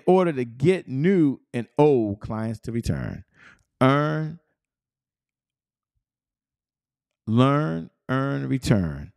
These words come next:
Learn, earn, return. With that being said, I want you to know you're amazing. I want you to know you're incredible. You're one heck of a C E O. You're always getting better.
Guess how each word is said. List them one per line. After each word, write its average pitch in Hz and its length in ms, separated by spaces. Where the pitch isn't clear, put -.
Learn, 139 540
earn, 123 300
return. 92 500
With 98 100
that 123 180
being 120 140
said, 117 160
I 120 40
want 123 120
you 127 60
to - 20
know 127 60
you're 131 200
amazing. 131 540
I 113 40
want 113 140
you 120 60
to 120 60
know 113 60
you're 110 160
incredible. 135 600
You're 117 160
one 131 160
heck 151 240
of 104 100
a 101 60
C 101 360
E 123 60
O. 101 260
You're - 220
always 143 360
getting 147 260
better. 101 380